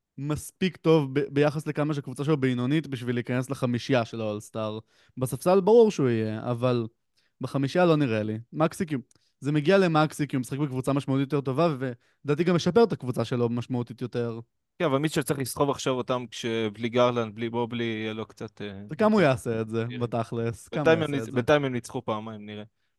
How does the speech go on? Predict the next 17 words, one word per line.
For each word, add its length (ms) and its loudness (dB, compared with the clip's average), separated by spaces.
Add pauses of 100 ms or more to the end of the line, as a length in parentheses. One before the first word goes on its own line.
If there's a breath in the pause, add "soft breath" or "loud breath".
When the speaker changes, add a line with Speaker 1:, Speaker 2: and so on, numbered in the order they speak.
(280)
Speaker 1:
בסדר, 180 -10
Speaker 2:
איזה 140 -4
Speaker 1:
ניצחו 220 -8
Speaker 2:
מק-, 120 -6
איזה 100 -2
Speaker 1:
פעמיים. 180 -2
Speaker 2:
מכה 160 0
זה 120 -2
ששניהם 400 -6
נפצעו 340 -2
להם 120 2
ככה 280 -4
ב-, 120 -6
באותו 400 -4
יום, 200 -6
זה 60 -12
מטורף. 460 -14